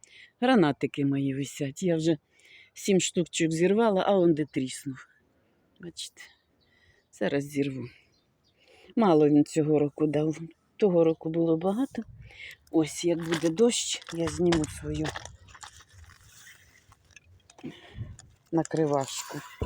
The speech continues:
Це моя магнолія. Вона відновилася, була суха, і то вона сохне, бачите, сохне все одно. Клени мої, не знаю, що з ним. А, пустилось.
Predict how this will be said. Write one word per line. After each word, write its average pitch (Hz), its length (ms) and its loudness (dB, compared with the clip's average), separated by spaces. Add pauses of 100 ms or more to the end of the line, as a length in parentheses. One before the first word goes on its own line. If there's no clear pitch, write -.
(1400)
Це 160 140 -2
моя 147 260 0
магнолія. 147 760 -4 (1160)
Вона 160 260 6
відновилася, 147 1080 2
була 151 240 2
суха, 165 420 0
і 170 100 6
то 170 280 6
вона 143 300 6 (840)
сохне, - 540 2
бачите, 160 440 0
сохне 175 680 0
все 160 320 0
одно. 165 500 4 (1040)
Клени 180 440 6
мої, 151 300 6
не 151 120 4
знаю, 143 360 2
що - 240 -8
з 143 80 -8
ним. 156 180 2
А, 208 220 2
пустилось. 185 800 -2